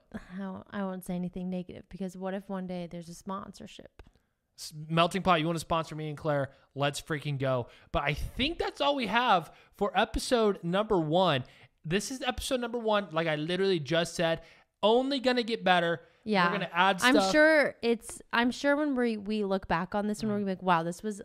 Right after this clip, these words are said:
Speaker 1: literally terrible."
Speaker 2: Yeah, it, it, it's definitely gonna be the worst podcast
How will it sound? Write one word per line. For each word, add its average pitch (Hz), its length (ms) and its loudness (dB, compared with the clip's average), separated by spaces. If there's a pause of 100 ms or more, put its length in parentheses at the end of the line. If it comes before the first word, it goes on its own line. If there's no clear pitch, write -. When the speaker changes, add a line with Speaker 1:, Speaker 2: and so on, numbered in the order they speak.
Speaker 1:
literally 180 540 -4
terrible." - 420 -8
Speaker 2:
Yeah, 120 200 -4
it, 139 140 -2
it, 175 280 0
it's 175 260 -4
definitely 180 400 0
gonna 165 160 -4
be 160 100 -2
the 151 120 -4
worst 147 280 -4
podcast 143 640 -2